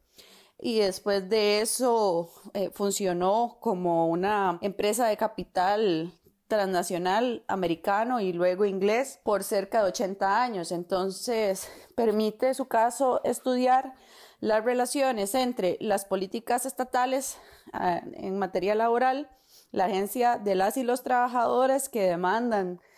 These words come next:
cambios y transformaciones en sus condiciones laborales, de vida, de atención a la salud, de prevención a accidentes,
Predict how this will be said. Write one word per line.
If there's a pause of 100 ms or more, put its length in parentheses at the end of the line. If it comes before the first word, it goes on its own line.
(260)
cambios
y
transformaciones
en
sus
condiciones
laborales,
de
vida,
de
atención
a
la
salud,
de
prevención
a
accidentes,